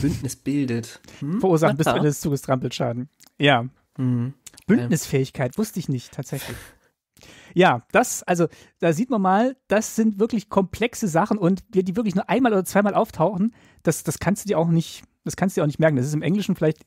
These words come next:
Speaker 2: ähnlich schwierig, aber da ist halt Contraption auch ein Wort, was du vielleicht in dem Zusammenhang öfter hörst, aber Gerät.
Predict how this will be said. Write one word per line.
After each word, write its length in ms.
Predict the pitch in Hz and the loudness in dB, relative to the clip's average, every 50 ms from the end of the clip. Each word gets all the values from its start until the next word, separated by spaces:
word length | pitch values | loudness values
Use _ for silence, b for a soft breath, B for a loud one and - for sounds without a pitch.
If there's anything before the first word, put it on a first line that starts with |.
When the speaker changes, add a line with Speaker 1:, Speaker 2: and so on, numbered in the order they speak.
| _ | _
Speaker 2:
ähnlich 400 | - 143 165 208 233 196 160 - | -2 0 0 2 2 0 -2 -4
schwierig, 560 | - - 151 208 262 214 202 277 254 - - B B B B B B B B B B B B B B | -2 0 0 2 2 2 2 0 0 -4 -14 B B B B B B B B B B B B B B
aber 200 | - 151 147 151 | 0 0 2 2
da 60 | 151 190 | 0 0
ist 140 | 185 - | 0 0
halt 120 | 185 170 - | 0 0 2
Contraption 520 | - 160 147 - - 175 - - - 190 | 0 -2 0 2 2 0 0 -2 -2 0
auch 140 | 160 160 - | 0 0 0
ein 100 | 156 139 | 0 0
Wort, 180 | 170 165 - - | 0 0 0 0
was 200 | 147 151 - - | -2 -2 -2 -2
du 360 | - 151 151 147 143 143 156 160 _ _ _ _ - | -2 -2 0 0 -2 -4 -6 -10 _ _ _ _ -14
vielleicht 220 | - - 151 151 - | -8 -8 -6 -6 -4
in 60 | 147 | -4
dem 120 | 160 180 | -4 -4
Zusammenhang 320 | - - 165 160 156 151 151 | -2 -2 -2 0 0 -2 -4
öfter 240 | 151 - - 143 131 | -4 -4 -4 -2 -2
hörst, 220 | 156 185 180 - | -2 -2 -2 -2
aber 260 | - 135 135 135 127 b b b b b b - | -2 0 0 0 0 b b b b b b -2
Gerät. 640 | 143 135 120 135 147 165 175 170 170 - - - | 0 0 0 0 0 0 0 0 -2 -4 -6 -14